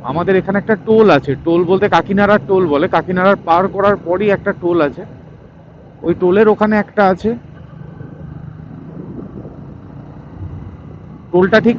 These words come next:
পার করার পরই একটা আছে, আর ব্যারাকপুরে একটা আছে, আর কোনো কোনো সময় ওই সোদপুরের ক্রসিং এর আগে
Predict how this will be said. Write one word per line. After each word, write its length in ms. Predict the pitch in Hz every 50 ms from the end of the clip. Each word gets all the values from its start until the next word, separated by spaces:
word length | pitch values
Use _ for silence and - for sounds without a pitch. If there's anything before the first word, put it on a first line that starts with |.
| -
পার 200 | 196 180 180 202
করার 260 | 190 208 214 220 226 196 -
পরই 260 | - 170 208 226 233 214
একটা 280 | 196 - - - 196
আছে, 300 | 160 147 147 - 190 208 226 226 - - - - - - - - - - - - - - - - - - - - - - - - - - - - - - - - -
আর 400 | 135 135 139 139 139 139 135 -
ব্যারাকপুরে 580 | - 151 156 175 208 - - - 254 240 247
একটা 320 | 240 214 - - - 156 127
আছে, 260 | 110 101 - 101 110
আর 60 | 131 -
কোনো 180 | 202 214 214 151
কোনো 220 | 151 247 240 247
সময় 300 | 240 247 240 240 247 247
ওই 140 | 226 226 220
সোদপুরের 480 | - 202 208 196 - - 220 226 233 226
ক্রসিং 420 | - 202 196 - - 226 220 220
এর 100 | 240 214
আগে 460 | 190 165 180 180 175 214 202 175 175